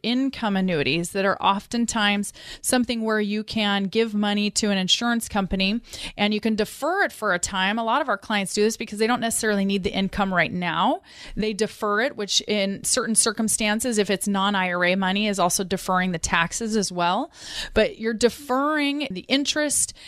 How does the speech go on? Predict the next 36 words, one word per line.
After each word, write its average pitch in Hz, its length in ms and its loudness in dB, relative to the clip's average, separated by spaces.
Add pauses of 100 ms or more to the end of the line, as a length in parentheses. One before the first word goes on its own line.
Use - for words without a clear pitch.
(160)
and 202 300 0
then 214 240 0
at 202 160 0
some 277 300 0
point 262 220 0
in 233 60 2
the 226 60 0
future, 254 480 0
you 208 160 0
can 196 220 -2
turn 233 360 -2
that 240 160 0
on, 220 220 0
have 208 220 0
it - 100 -4
spinning 233 400 0
off 208 180 0
income 226 400 0
to - 140 0
you, 233 340 0 (300)
or 254 300 0
just 262 260 -4
do 233 140 2
systematic 214 760 0
distribution. 202 840 0
So 214 180 -2
there's 214 220 0
a 214 60 -2
lot 226 320 0
of 233 140 -2
really 220 260 0
great 196 340 0
ways 196 460 0
to 214 120 0
utilize 208 600 -2
these. - 460 -12